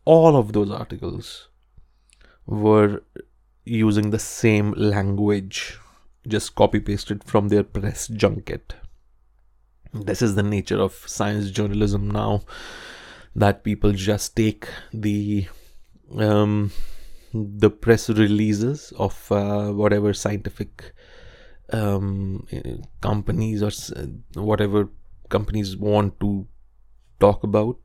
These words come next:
even though it's junk science. It just looks like science. Uh, it's not real science, pseudoscience, as we call it. And all of the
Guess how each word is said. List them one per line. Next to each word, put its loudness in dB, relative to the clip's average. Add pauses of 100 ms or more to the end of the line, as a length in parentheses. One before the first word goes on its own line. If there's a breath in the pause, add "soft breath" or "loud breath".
even -2
though 2
it's -4
junk -2
science. -6
It -12 (300)
just -4
looks -4
like -2
science. -8
Uh, -4 (720 loud breath)
it's -20
not -4
real 0
science, -6
pseudoscience, -2 (140)
as -6
we -4
call -2
it. -8 (640 soft breath)
And -4 (160)
all 8
of -4
the -2